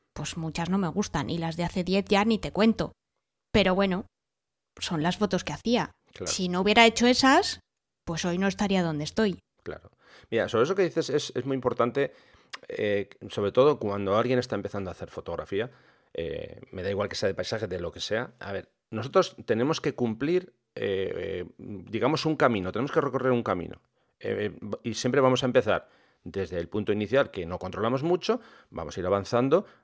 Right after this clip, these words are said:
Speaker 2: hasta el punto final. Eh, hay mucha gente, y yo lo veo cada vez más, que quiere atajos.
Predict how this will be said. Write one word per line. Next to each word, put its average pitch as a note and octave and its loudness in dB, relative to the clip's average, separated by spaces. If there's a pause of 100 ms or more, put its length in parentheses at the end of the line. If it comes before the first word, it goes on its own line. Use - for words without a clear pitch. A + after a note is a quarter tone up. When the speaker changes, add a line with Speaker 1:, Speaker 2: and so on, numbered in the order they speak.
(100)
Speaker 2:
hasta - -6
el E2+ -6
punto G#2 -2
final. - -12 (480)
Eh, A#2 2
hay C#3+ 4
mucha F#3+ 4
gente, G3 0 (640)
y A#2+ -8
yo G#2 2
lo A2 2
veo B2+ 4
cada E2+ -6
vez F#2+ -8
más, C#3 -2 (140)
que A2+ -2
quiere E3 0 (160)
atajos. - -2